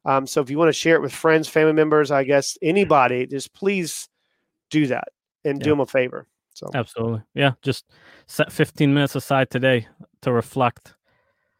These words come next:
Speaker 2: and, and allow yourself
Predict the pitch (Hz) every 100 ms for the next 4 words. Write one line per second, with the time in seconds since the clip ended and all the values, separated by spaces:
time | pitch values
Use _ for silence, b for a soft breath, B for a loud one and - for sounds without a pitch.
0 | _ - 123 113 110 - _ _ - 135
1 | 113 113 - _ 127 131 135 127 117 -
2 | 120 110 - -